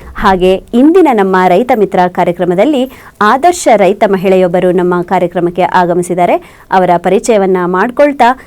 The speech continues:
ಕಾರ್ಯಕ್ರಮವನ್ನ ಆರಂಭಿಸೋಣ. ಇಂದಿನ ನಮ್ಮ ರೈತ ಮಿತ್ರ ಕಾರ್ಯಕ್ರಮಕ್ಕೆ ಶ್ರೀಮತಿ ಮಾಣಿಕ್ಯರವರು ಆದರ್ಶ ರೈತ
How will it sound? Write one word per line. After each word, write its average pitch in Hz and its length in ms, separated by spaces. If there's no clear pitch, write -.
ಕಾರ್ಯಕ್ರಮವನ್ನ 180 640
ಆರಂಭಿಸೋಣ. 170 640
ಇಂದಿನ 302 360
ನಮ್ಮ 233 240
ರೈತ 214 280
ಮಿತ್ರ 202 240
ಕಾರ್ಯಕ್ರಮಕ್ಕೆ 190 960
ಶ್ರೀಮತಿ 202 520
ಮಾಣಿಕ್ಯರವರು 190 1000
ಆದರ್ಶ 220 520
ರೈತ 202 300